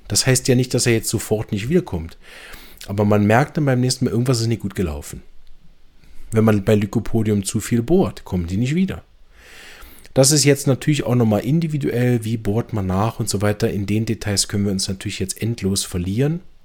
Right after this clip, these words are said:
Also über eine Podcast-Folge auch gar nicht zu bieten. Naja, das ist im Praktikum was, was man zeigen kann am Patienten, ne? Dass man auch manchmal dann zeigt, sagt, „Na, wie hat sich der Patient jetzt mit meiner Betreuung gefühlt?“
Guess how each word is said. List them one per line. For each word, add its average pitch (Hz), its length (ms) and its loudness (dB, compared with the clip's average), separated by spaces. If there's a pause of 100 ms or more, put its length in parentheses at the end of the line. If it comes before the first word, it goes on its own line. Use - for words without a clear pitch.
(800)
Also 92 180 -4
über 90 80 -4
eine 87 200 -4 (400)
Podcast-Folge 98 760 0
auch 92 120 -8
gar 92 180 0
nicht 101 200 -2
zu 95 120 -6
bieten. 120 480 0 (640)
Naja, 92 220 -2
das - 180 -6
ist 90 140 -4
im 98 120 2
Praktikum 131 580 2
was, 120 180 0
was 113 120 -4
man 113 140 2
zeigen 107 300 2
kann 101 160 -2
am 123 160 -2
Patienten, 107 800 -2
ne? 135 120 -4
Dass - 180 -6
man 113 100 0
auch - 300 -2
manchmal 110 340 0
dann 107 120 0
zeigt, 156 320 0
sagt, 95 200 -4
„Na, 131 160 0
wie 123 100 0
hat 120 140 -2
sich - 100 -2
der 117 120 -2
Patient 117 400 -2
jetzt 113 160 -6
mit 104 100 -4
meiner 107 220 0
Betreuung 98 360 0
gefühlt?“ 156 460 -2